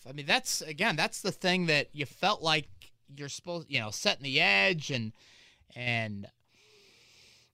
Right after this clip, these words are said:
this defense has gotta be a good, sound run unit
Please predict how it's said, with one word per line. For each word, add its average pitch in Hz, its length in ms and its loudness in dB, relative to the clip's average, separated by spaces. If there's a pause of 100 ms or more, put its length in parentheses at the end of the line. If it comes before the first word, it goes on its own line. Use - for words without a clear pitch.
(640)
this 170 200 2
defense 214 400 4
has 151 140 4
gotta 160 380 6
be 147 280 4
a 147 80 4
good, 143 480 4
sound 127 560 0
run 120 260 2
unit 110 460 -6